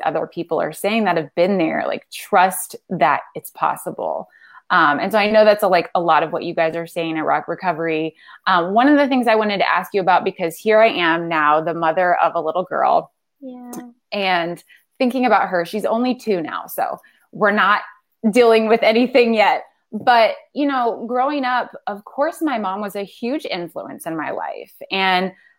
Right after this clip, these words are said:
Speaker 1: um, you know, I look back and she, I have a awesome mom,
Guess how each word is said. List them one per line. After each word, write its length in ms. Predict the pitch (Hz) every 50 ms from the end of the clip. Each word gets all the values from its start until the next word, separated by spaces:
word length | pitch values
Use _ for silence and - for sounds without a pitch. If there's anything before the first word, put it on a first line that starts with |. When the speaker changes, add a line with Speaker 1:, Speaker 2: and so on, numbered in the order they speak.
| _ - -
Speaker 1:
um, 420 | 196 190 185 170 170 170 160 - -
you 100 | - 214
know, 80 | 196
I 120 | - 196 196
look 260 | 202 214 226 220 -
back 440 | 240 214 214 208 208 208 208 - - - -
and 420 | - 175 175 170 170 175 - -
she, 320 | - - - - - - _ -
I 140 | 180 190
have 180 | 196 202 202 180
a 240 | 185 180 156 139 - - _ _ _ _ _ _ _ _ _ -
awesome 540 | - 220 247 254 240 - - 220 208 208 196
mom, 420 | 185 185 180 180 185 190 190 185